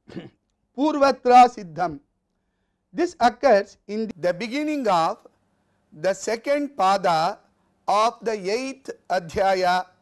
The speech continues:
of Ashtadhyayi. So this says that all those sutras of Panini which start with the first adhyaya up to the first pada of the eight adhyayas are taken to be asiddha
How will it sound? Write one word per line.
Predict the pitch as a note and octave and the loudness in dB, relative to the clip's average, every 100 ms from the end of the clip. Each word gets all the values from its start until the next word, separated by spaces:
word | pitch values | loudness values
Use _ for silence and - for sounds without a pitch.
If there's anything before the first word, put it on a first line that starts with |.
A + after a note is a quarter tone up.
| _ | _
of | - F#3 | -6 -4
Ashtadhyayi. | F3 F3+ F3+ F3+ D#3 C3 C#3+ C3+ A#2+ _ _ _ _ _ _ _ | -4 -8 -4 -4 -4 -6 -6 -6 -16 _ _ _ _ _ _ _
So | _ C4 B3+ | _ 6 6
this | F3 E4+ F#4 | 4 -2 -2
says | - A#3 F#3 A3+ - _ _ _ _ _ _ _ _ _ | 0 2 2 -6 -14 _ _ _ _ _ _ _ _ _
that | F3+ B3 - | -2 -2 0
all | F#3 A#3 C#4 E4+ F#4 | 2 6 10 10 8
those | - D4 D4 | 2 2 2
sutras | - C4+ C4+ C4 C4 B3+ | 0 -6 0 2 2 0
of | A#3 | -4
Panini | - G3+ G3 D#3+ E3+ A3 | 0 -2 -2 -4 -4 -8
which | - G3 - _ | -14 -16 -16 _
start | _ - G#3 B3 | _ 0 0 0
with | A3 | -4
the | G3 | -6
first | F#3+ G3+ - | -4 -6 -6
adhyaya | G#3 E3 D3 F3+ F#3 G3+ | -8 -8 -4 -2 0 -2
up | G3 F#3 _ | -2 -6 _
to | A3+ | -8
the | C#4 - _ _ _ | -6 -10 _ _ _
first | A#3 C#4+ - | -2 -2 -4
pada | - A3+ A3 G#3 | 4 4 6 0
of | F#3 | 0
the | F3 | -6
eight | F3+ G#3 | -8 -8
adhyayas | E3 B2+ C#3+ C3 D3+ G#3 - _ _ _ _ | -10 -8 -8 -6 -4 -6 -8 _ _ _ _
are | A3 C4+ D4 | 4 4 4
taken | B3 C4 C#4+ C#4 | -2 0 -2 -4
to | C#4 | -2
be | C4+ | -4
asiddha | C#4+ A3 A3 D4 F3 F3+ G3+ | 0 0 0 -4 0 2 2